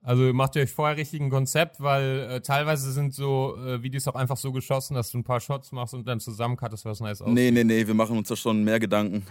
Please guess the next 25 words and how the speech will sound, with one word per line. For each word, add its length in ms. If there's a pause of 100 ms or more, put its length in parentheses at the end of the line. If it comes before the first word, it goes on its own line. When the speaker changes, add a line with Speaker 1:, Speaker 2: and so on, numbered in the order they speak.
Speaker 2:
Also 640 (240)
ist 180
jetzt 120
nicht 120
so, 140
dass 140
jede 180
Sekunde 520
durchgeplant 600
ist, 340 (100)
aber 260
Speaker 1:
Mhm. 60
Speaker 2:
wir 100
haben 100
ein 160
Moodboard, 540
wo 140
wir 100
festlegen, 540
welchen 280
Vibe 240
soll 120
das 160
Ganze 280
haben. 400